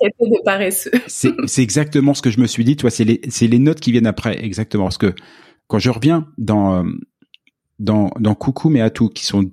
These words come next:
Speaker 2: deux des bouquins de, de, de, de Michel Jean, euh, il y décrit ce que sont, euh, ce que sont la vie des,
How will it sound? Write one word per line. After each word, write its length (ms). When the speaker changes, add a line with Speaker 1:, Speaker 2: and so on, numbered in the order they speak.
Speaker 2:
deux 240
des 140
bouquins 360
de, 280
de, 260
de, 220
de 140
Michel 340
Jean, 260
euh, 320
il 180
y 60
décrit 540
ce 180
que 240
sont, 460
euh, 160
ce 160
que 140
sont 180
la 80
vie 160
des, 280